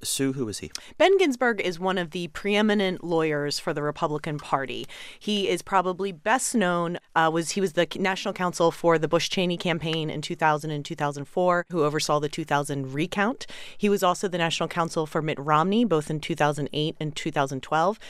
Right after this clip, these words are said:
Speaker 2: He is not currently consulting for the R N C, although he is the type of guy that the party can often,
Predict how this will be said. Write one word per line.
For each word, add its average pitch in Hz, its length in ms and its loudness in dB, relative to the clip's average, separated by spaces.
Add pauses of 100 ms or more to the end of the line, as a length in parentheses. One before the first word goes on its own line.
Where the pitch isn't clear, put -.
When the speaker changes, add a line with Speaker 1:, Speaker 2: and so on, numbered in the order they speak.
(300)
Speaker 2:
He - 160 -10
is 160 140 -4
not 185 440 4
currently 196 520 2
consulting 175 480 0
for 180 80 0
the 160 80 4
R 165 160 2
N 160 100 -2
C, 156 260 -2
although 151 220 2
he 156 240 -2
is 156 140 0
the 156 80 -6
type 160 180 -4
of 156 60 -4
guy 151 180 2
that 147 160 -6
the 143 60 -8
party 147 300 -2
can - 120 -8
often, 147 400 -2